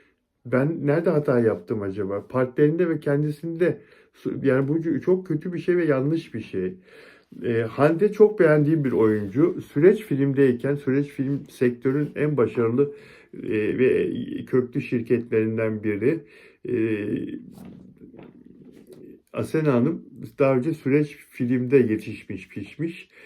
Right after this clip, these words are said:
Süreç filmdeyken orada sorumlu, e, yöneticilerden biri konumuna kadar yükselmiş. Güneşin Kızlarını yapmıştık Süreç filmde.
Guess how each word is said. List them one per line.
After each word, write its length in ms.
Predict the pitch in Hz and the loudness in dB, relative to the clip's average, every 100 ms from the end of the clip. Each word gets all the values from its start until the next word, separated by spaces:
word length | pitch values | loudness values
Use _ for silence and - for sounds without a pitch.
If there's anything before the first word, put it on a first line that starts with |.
| - - | -20 -20
Süreç 300 | - 139 185 | -2 4 4
filmdeyken 640 | - 165 160 165 151 156 160 | 2 -2 2 2 2 0 -2
orada 540 | 123 123 120 117 - | 2 4 4 2 -2
sorumlu, 720 | - 120 117 120 113 113 - _ _ _ - | -4 0 0 0 0 -2 -4 _ _ _ -14
e, 160 | - 107 104 95 95 | -6 -4 -4 -8 -8
yöneticilerden 1000 | 120 113 120 117 107 107 104 135 139 | -2 0 0 -4 -2 0 0 -2 -2
biri 200 | 120 120 | 0 0
konumuna 460 | - 110 110 110 107 | 0 -2 -2 -2 -4
kadar 200 | 101 98 | -4 -4
yükselmiş. 760 | 98 95 104 98 107 151 - _ _ - - _ - | -4 -6 -6 -6 -6 -8 -10 _ _ -20 -20 _ 2
Güneşin 540 | 135 156 151 208 190 | 4 4 2 0 0
Kızlarını 460 | 170 151 160 165 170 | 0 2 4 4 4
yapmıştık 640 | 143 - - - 110 - | 2 0 -6 -12 -12 -6
Süreç 300 | 120 110 110 | 0 0 0
filmde. 640 | - 104 98 95 95 | -6 -8 -6 -6 -6